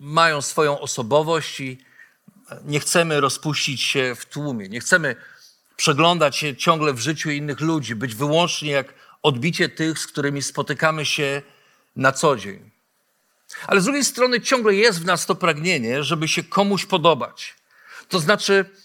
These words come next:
może nie do końca być tak jak inni, może nie do końca być takim, jakim chcemy, jakim chcą,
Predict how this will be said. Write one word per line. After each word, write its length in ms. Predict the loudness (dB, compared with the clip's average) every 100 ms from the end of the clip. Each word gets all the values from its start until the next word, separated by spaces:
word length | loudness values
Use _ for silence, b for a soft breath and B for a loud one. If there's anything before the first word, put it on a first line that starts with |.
| b _ -4
może 220 | 0 2
nie 60 |
do 60 | 2
końca 280 | 2 2 2
być 280 | 2 0 2
tak 220 | 2 4
jak 320 | -2 -2 -4
inni, 580 | 0 0 0 -2 -4 -2
może 200 | -2 -2
nie 60 |
do 60 | 0
końca 220 | 2 2
być 180 | 0 0
takim, 480 | 2 0 -2 -2 2
jakim 360 | 0 0 -8
chcemy, 840 | -6 -10 -14 -8 2 4 4 0 0
jakim 320 | 0 0 -4
chcą, 440 | -6 2 4 4